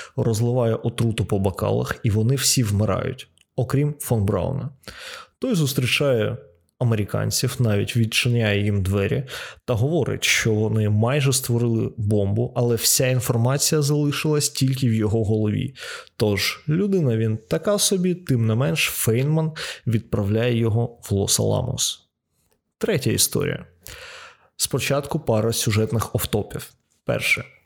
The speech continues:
Фейнман приходить до Ейнштейна і просить по допомогу з розробкою детонаторів для бомби. Той не хоче йти і не йде,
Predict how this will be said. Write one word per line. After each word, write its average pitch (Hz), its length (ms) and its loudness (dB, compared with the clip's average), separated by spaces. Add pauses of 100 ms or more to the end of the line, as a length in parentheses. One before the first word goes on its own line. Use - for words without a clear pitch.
(300)
Фейнман 127 580 0 (100)
приходить 131 520 0
до 117 240 0
Ейнштейна 113 600 2
і 143 80 0
просить 117 540 0
по 117 80 0
допомогу 156 540 2
з 123 100 2
розробкою 135 720 0 (380)
детонаторів 110 840 0
для 107 160 2
бомби. 95 480 0 (400)
Той 196 180 2
не 156 140 0
хоче 175 440 -2
йти 120 520 -2 (140)
і 170 80 0
не 175 160 2
йде, 104 420 0